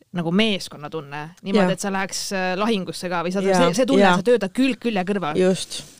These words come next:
Speaker 1: Ja sul on ju, noh, sa oled kuidagi nii tihedalt koos. Pärast tööd sa veel lähed ja sa hängid veel nende inimestega
Speaker 2: Jaa.
Speaker 1: või saad kokku või käite väljas või whatever, on ju.
Speaker 2: Jaa.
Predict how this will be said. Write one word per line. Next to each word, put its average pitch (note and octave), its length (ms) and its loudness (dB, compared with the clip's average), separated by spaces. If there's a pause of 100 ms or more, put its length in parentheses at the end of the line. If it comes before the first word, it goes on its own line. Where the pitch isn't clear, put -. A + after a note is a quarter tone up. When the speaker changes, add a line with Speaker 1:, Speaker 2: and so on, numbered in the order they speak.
Speaker 1:
Ja F#3+ 80 -2
sul G#3 180 2
on G3+ 180 2
ju, G3+ 100 0 (580)
noh, F3 80 -6 (300)
sa G#3 80 2
oled A3 160 0
kuidagi A3 360 -2
nii B3 460 2
tihedalt G#3+ 380 -2
koos. G3+ 200 -2
Pärast G#3+ 320 -4
tööd C#4+ 200 -2
sa G3+ 120 -8
veel G3+ 160 -4
lähed A3+ 240 -4
ja F3+ 160 -2
sa F#3 120 -8
hängid F#3+ 320 -2
veel F#3 240 -4
nende D#3+ 120 -8
inimestega E3+ 440 -4
Speaker 2:
Jaa. F#3+ 200 4
Speaker 1:
või F3 40 2
saad F3+ 200 -6
kokku G#3+ 280 -6
või E3+ 120 -6
käite F3 280 -6
väljas F#3+ 380 -2
või F3+ 80 -10
whatever, A3 340 -4
on D#3+ 120 -4
ju. F#3+ 80 2
Speaker 2:
Jaa. F3+ 140 4